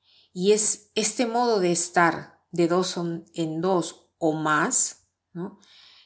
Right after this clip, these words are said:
que será la curiosidad de saber quién los hace capaz de vivir así. ¿Y qué cosa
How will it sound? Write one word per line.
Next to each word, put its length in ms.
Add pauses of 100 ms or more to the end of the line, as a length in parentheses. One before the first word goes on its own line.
(100)
que 160
será 360
la 180
curiosidad 1000
de 180
saber 500
quién 320
los 220
hace 260
capaz 640
de 200
vivir 320
así. 560 (1080)
¿Y 160
qué 240
cosa 720